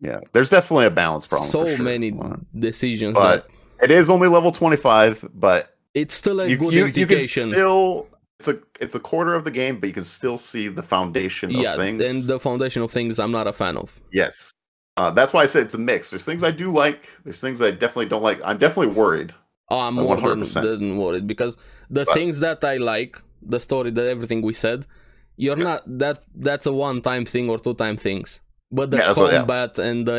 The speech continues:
Speaker 2: end game and the dungeons and everything, it's gonna be the thing you do every time. And if the combat is bad for me, this is my opinion, I'm not gonna play that game.
Speaker 1: Oh, yeah. Yeah. Yeah.
Speaker 2: And I'm not a fan
Speaker 1: Uh,
Speaker 2: of, from what I've seen so far.
Speaker 1: I'm
Speaker 2: Actually,
Speaker 1: gonna
Speaker 2: uninstalled
Speaker 1: cover
Speaker 2: the
Speaker 1: it.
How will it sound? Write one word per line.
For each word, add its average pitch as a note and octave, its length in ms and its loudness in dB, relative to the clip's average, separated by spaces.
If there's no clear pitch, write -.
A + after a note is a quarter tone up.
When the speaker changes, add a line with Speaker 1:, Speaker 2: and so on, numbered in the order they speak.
Speaker 2:
end B2 140 -4
game A#2 300 -2
and A2+ 160 -2
the A#2 80 -2
dungeons A#2 500 -4
and A#2 100 -2
everything, A#2 480 -4
it's C#3 240 -4
gonna C3+ 200 -2
be C3 140 -2
the A#2 200 -4
thing C3 240 -4
you B2+ 140 -2
do C3 340 -2
every A2+ 300 -2
time. A2+ 260 -4
And B2 120 0
if A#2+ 140 -6
the A#2+ 100 0
combat E3+ 440 -2
is A#2+ 200 -2
bad A#2 320 -2
for F#2+ 180 -4
me, G#2+ 160 -4
this A#2+ 220 -4
is A2+ 100 -2
my G#2 220 -2
opinion, G#2 500 -4
I'm A#2 220 -2
not G#2+ 160 -4
gonna A2 200 -4
play - 100 -2
that G#2 180 -4
game. A#2+ 240 -6
Speaker 1:
Oh, C2+ 120 4
yeah. - 80 -2
Yeah. F#2 120 -2
Yeah. A#2 140 0
Speaker 2:
And B2 240 -2
I'm A2+ 140 -4
not G#2 160 -4
a - 60 -6
fan - 180 -2
Speaker 1:
Uh, F2+ 180 2
Speaker 2:
of, - 100 -8
from G#2+ 280 -4
what A#2+ 180 -4
I've G2 140 -2
seen G#2+ 140 -4
so G#2 120 -6
far. A2+ 140 -2
Speaker 1:
I'm - 80 4
Speaker 2:
Actually, E3 180 2
Speaker 1:
gonna E3 160 4
Speaker 2:
uninstalled D3 200 4
Speaker 1:
cover F3 200 6
Speaker 2:
the F#3+ 120 4
Speaker 1:
it. - 40 0